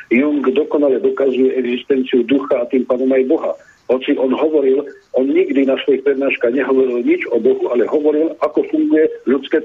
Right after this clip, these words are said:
psyche, ľudská psyche. Áno? No a teda, keď hovorím,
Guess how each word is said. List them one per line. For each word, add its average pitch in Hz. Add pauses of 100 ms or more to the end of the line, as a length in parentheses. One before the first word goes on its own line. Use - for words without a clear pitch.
psyche, -
ľudská 131
psyche. - (400)
Áno? - (480)
No 147
a 147
teda, 170
keď -
hovorím, 143